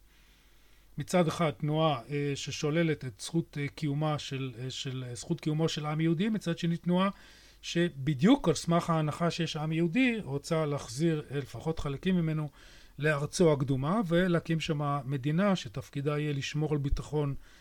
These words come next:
היהודים באשר הם יהודים. כן? אז, אה, מה הקשר בין חמאס לבין הציונות?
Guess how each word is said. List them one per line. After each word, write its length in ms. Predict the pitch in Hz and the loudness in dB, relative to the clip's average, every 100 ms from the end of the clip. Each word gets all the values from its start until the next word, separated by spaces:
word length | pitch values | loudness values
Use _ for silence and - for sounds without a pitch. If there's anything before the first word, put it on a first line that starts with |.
| - | -16
היהודים 560 | - 151 156 151 226 202 | -4 2 2 4 2 4
באשר 360 | 151 - 185 175 | 2 2 2 4
הם 200 | 175 185 | 4 4
יהודים. 460 | 185 185 202 269 127 - - - - - - | 4 4 6 6 6 -4 -20 -20 -20 -20 -18
כן? 240 | - 175 196 - | -2 0 0 -2
אז, 400 | - 151 135 120 - | -4 -2 -2 -4 -8
אה, 140 | 156 151 | -4 0
מה 160 | 151 | 0
הקשר 400 | 165 165 151 156 | 0 0 0 0
בין 160 | 143 143 | 0 -2
חמאס 400 | - 143 147 - | -2 -2 -2 -2
לבין 240 | 143 147 | -2 -2
הציונות? 440 | 147 - 131 156 | -2 -4 -4 -4